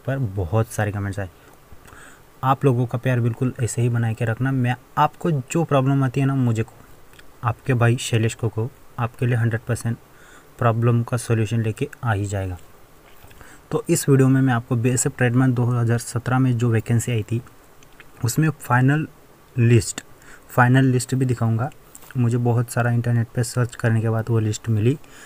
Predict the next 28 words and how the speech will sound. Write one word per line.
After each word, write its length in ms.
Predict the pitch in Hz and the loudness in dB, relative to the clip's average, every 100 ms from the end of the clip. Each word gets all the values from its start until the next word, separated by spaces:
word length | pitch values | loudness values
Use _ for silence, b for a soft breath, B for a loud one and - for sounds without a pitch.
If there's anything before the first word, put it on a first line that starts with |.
| B B 123 | B B -4
जिसमें 280 | 120 139 139 | -2 0 -2
final 460 | - 120 127 135 135 | 0 2 2 0 0
merit 420 | 113 117 131 135 | 2 2 0 0
list 280 | 127 117 - | -2 -2 -4
में 120 | 123 - | -4 -2
कितने 300 | 123 139 143 | -2 2 2
नंबरों 340 | 139 127 123 | 2 2 2
पर 140 | 113 113 | -2 -4
selection 460 | - 113 98 113 | -2 -2 -2 -2
हुआ 200 | 110 107 | 0 0
है 200 | 104 113 - - | -2 -4 -6 -6
और, 100 | 117 - - B B B B B - | -8 -8 -20 B B B B B -10
और 380 | 120 117 113 113 - - - - - - - - - - - - | -4 -2 -2 -4 -6 -20 -20 -20 -20 -20 -20 -20 -20 -20 -20 -8
selection 420 | - 123 - 135 | -2 -2 2 2
हो 160 | 117 120 | 2 2
गया 220 | 120 117 | 2 2
है 160 | 123 | 0
और 200 | 143 123 | -2 -2
उनका 240 | 113 113 117 | 0 0 2
नाम, 400 | 117 110 117 120 | 2 2 0 0
roll 140 | 117 | 2
number 280 | 110 110 113 | 2 0 -2
वगैरह 220 | 104 110 | -2 -4
सब 260 | 113 - - | -6 -8 -6
कुछ 140 | 120 | -6
दिखाऊंगा 420 | 101 107 110 110 123 | -6 -4 -2 -2 -4
और 160 | 131 117 | -2 0
वो 140 | 120 | 0